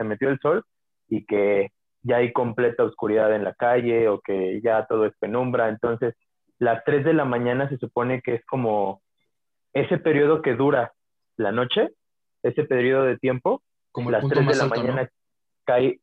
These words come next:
Speaker 1: justo en medio, ajá, donde la noche es más profunda, es más oscura, entonces,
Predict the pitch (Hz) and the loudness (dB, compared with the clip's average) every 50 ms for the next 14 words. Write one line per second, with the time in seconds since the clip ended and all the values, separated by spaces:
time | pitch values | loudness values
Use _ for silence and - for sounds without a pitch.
0 | _ _ - - - 151 147 147 - 156 139 131 139 143 139 135 123 110 123 127 | _ _ -6 -2 0 0 0 0 -2 -2 -2 0 0 0 2 2 0 0 0 0
1 | 131 127 123 117 110 107 107 101 - _ _ _ _ _ _ _ _ 127 117 110 | 0 0 0 0 0 0 0 -2 -4 _ _ _ _ _ _ _ _ 0 0 2
2 | 110 120 127 131 135 - - 147 131 127 127 123 - _ _ _ - 127 123 123 | 2 2 0 0 0 0 0 2 2 2 2 0 -2 _ _ _ -6 -4 -4 -4
3 | 117 - - 120 117 - - 135 131 131 127 123 117 117 117 113 107 113 117 113 | -4 -4 -4 -4 -4 -4 -4 -4 -2 -2 0 0 2 2 2 2 0 -2 -6 -6
4 | 110 - 113 104 _ _ - 139 139 131 123 120 - 123 117 113 127 117 113 | -6 -6 -10 -14 _ _ -2 -2 0 0 -2 -4 -4 -6 -6 -4 -4 -4 -4